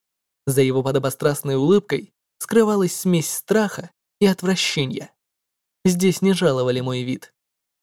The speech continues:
А то, что я Акан, при свете дня не скрывал и морок. "Нам комнаты с двумя банными,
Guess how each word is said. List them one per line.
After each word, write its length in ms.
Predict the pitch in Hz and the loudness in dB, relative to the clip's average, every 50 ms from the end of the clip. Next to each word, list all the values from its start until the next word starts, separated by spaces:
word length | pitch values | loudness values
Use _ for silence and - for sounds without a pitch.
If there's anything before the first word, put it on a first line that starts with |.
| _ _ _ | _ _ _
А 140 | - 123 113 | -2 -2 -2
то, 180 | - - 147 143 | 0 0 0 0
что 200 | - - - 139 | 0 0 0 0
я 280 | 131 131 135 131 127 | 0 0 -2 -2 -4
Акан, 380 | 123 - - 165 160 170 175 170 - _ _ _ _ _ _ | -6 -2 0 0 0 0 -2 -6 -10 _ _ _ _ _ _
при 120 | 226 240 | 0 0
свете 340 | 220 - 226 226 208 170 180 | 0 0 0 0 0 0 0
дня 260 | 156 147 147 151 151 | -2 0 0 0 0
не 100 | 156 151 | -2 -2
скрывал 460 | 143 - - 143 135 127 131 127 127 127 | -4 -4 -4 -2 -2 0 0 -2 -2 -4
и 200 | - - 147 135 | -4 -4 -4 -4
морок. 580 | 135 135 147 151 143 120 123 - - - _ _ _ _ _ _ _ _ _ _ _ _ _ _ _ _ _ _ _ _ _ _ _ _ _ - | -2 -2 -2 -2 -2 -4 -8 -12 -16 -20 _ _ _ _ _ _ _ _ _ _ _ _ _ _ _ _ _ _ _ _ _ _ _ _ _ 2
"Нам 400 | 254 247 240 233 214 196 196 185 | 2 4 4 4 2 2 0 -2
комнаты 600 | - - 185 202 226 254 269 277 269 - 277 233 | -2 0 2 2 2 2 0 -2 0 0 0 0
с 40 | |
двумя 420 | 196 190 185 196 190 190 202 214 208 | 2 2 2 2 4 4 2 2 2
банными, 680 | 196 196 233 254 240 214 196 185 180 180 175 170 - | 0 0 0 0 2 2 2 2 2 2 2 0 -4